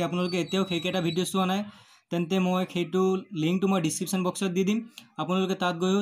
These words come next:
চাব পাৰিব, নহ'লে মোৰ চেনেলটো ভিজিট কৰিলেও আপোনালোকে সেই ভিডিঅ'খিনি চাব পাৰিব। যদি আপোনালোক চেনেলত নতুন, তেন্তে মোৰ চেনেলটো ছাবস্ক্ৰাইব কৰিবলৈ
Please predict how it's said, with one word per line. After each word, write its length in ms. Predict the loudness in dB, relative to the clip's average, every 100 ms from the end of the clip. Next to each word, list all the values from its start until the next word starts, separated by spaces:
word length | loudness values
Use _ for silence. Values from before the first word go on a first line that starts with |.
| 2
চাব 120 | 0 2
পাৰিব, 200 | 2 0 0 0
নহ'লে 180 | 2 2
মোৰ 80 | 0
চেনেলটো 260 | 0 0 0 0
ভিজিট 180 | 0 0
কৰিলেও 300 | 0 2 4 2 0
আপোনালোকে 360 | -4 -2 -2 -4 -6 _ _ _ _ _
সেই 120 | -2 0
ভিডিঅ'খিনি 400 | 2 2 2 2 0 -4 _ _ -14
চাব 200 | -4 0 0
পাৰিব। 220 | 2 0 -2 -6 -12 _ -4
যদি 140 | 0 0
আপোনালোক 280 | 2 2 2
চেনেলত 320 | 0 0 0 0
নতুন, 200 | 0 0 0
তেন্তে 220 | -2 -2 0
মোৰ 120 | 2 0 -4 -14 _ -4
চেনেলটো 320 | 0 0 0 0
ছাবস্ক্ৰাইব 360 | -2 -4 -6 -4
কৰিবলৈ 280 | -2 0 0